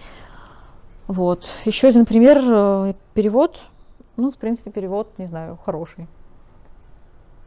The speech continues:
То есть, если так вчитаться, то они по смыслу очень похожи. А, и создаётся впечатление, ну, так действительно есть, что модель способна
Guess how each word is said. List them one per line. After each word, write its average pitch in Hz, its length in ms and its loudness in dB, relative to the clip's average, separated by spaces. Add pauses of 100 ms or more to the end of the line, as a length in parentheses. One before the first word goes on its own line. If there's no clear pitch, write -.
(200)
То 190 60 -14
есть, 170 160 -18
если 170 360 -10 (100)
так - 100 -14 (160)
вчитаться, 214 720 -6
то 175 240 -4
они 185 200 -6
по 202 120 -10
смыслу 214 360 -6
очень 190 200 -8
похожи. 180 460 -6 (560)
А, 180 440 -4
и 196 40 -6
создаётся 202 560 -6
впечатление, 269 460 -2
ну, 202 120 -2
так 190 200 -2
действительно 180 380 -6
есть, 220 200 -4
что - 180 -8
модель 185 260 -4
способна 185 680 -6